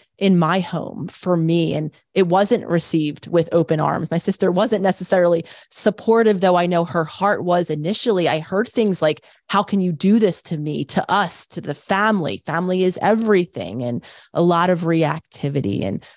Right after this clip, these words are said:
on the other side of that, I'm just laboring this point for a minute. It was not overnight. With me acknowledging the role that I was playing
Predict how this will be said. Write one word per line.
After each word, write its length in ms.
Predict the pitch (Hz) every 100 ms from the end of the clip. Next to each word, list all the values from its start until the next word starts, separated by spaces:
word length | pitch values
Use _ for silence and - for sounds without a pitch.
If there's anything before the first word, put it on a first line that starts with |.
| _
on 200 | - 208
the 100 | 208
other 180 | 190 165
side 300 | 156 156 147
of 60 | 139
that, 160 | 135
I'm 80 | 143
just 160 | 147 -
laboring 400 | 175 170 156 147
this 120 | 143
point 280 | - 165 -
for 160 | -
a 80 | 127
minute. 360 | 151 156 151 -
It 100 | 135
was 240 | 165 196 196
not 160 | 180
overnight. 800 | 160 160 151 143 147 160 135 - - _ _
With 260 | 160 190 -
me 320 | 180 190 180
acknowledging 600 | 170 170 160 190 175 170
the 80 | 165
role 240 | 165 175
that 100 | 170
I 140 | 170 170
was 160 | 175
playing 640 | - - 185 240 135 98